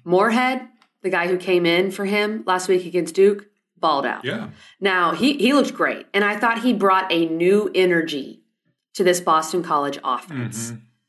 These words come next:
Speaker 1: I also think this is an afternoon game, not a night game for the fans at Carter Finley. This is definitely a game where you think, "All right, you know,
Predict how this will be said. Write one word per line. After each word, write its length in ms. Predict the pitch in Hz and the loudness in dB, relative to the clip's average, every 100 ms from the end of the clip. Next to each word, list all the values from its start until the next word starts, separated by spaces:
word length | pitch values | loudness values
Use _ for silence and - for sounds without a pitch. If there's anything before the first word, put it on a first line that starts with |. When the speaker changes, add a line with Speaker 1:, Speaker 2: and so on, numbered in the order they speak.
| _ _ _ _ | _ _ _ _
Speaker 1:
I 100 | 170 | -2
also 360 | 123 175 180 240 | 2 0 2 2
think 220 | 233 185 | 2 0
this 160 | 185 175 | 0 -2
is 100 | 160 | -2
an 140 | 147 | 0
afternoon 520 | 139 156 226 214 220 | 0 -2 -2 2 4
game, 460 | 220 220 226 233 - - | 4 2 0 -4 -14 -4
not 220 | 151 175 | -2 0
a 60 | |
night 260 | 220 226 226 | 2 0 0
game 520 | 226 214 220 220 - _ | 0 0 -2 -8 -16 _
for 100 | 196 | -6
the 80 | 202 | -2
fans 320 | 208 196 185 | 0 0 2
at 280 | 190 190 - | -2 -2 -4
Carter 220 | 190 190 | -2 0
Finley. 560 | 190 185 180 175 175 - - _ _ - | 0 0 2 0 -6 -18 -20 _ _ -6
This 140 | 190 | -4
is 80 | 190 | 0
definitely 360 | 208 214 226 202 | 0 0 0 2
a 40 | |
game 220 | 190 185 | 2 2
where 100 | 185 | 2
you 120 | 175 | 2
think, 220 | 175 170 151 | 0 -2 0
"All 120 | 170 | 0
right, 340 | 147 127 123 156 | 0 -2 -6 -6
you 100 | 156 | -2
know, 260 | 135 123 | -2 -4